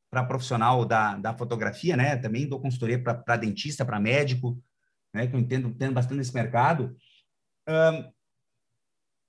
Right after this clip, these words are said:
eu acredito que você, que, que não, você não é fotógrafo. Digo, você não é fotógrafo de casamento. Você está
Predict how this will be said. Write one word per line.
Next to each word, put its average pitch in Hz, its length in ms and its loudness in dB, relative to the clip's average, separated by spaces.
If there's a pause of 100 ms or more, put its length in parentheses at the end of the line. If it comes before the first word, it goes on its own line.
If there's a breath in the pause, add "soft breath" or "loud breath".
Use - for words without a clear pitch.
(2250)
eu 190 180 6
acredito 196 480 0
que - 60 -10
você, 190 260 -2
que, - 280 -8
que - 140 -2
não, 185 200 -2 (340)
você 175 360 4
não 233 220 8
é 233 180 8
fotógrafo. 113 600 -2 (1500)
Digo, 151 240 2
você 139 240 0
não 180 120 4
é 190 100 6
fotógrafo 170 500 0
de 135 200 -4
casamento. 120 760 -2 (720)
Você 131 380 -4
está 175 720 4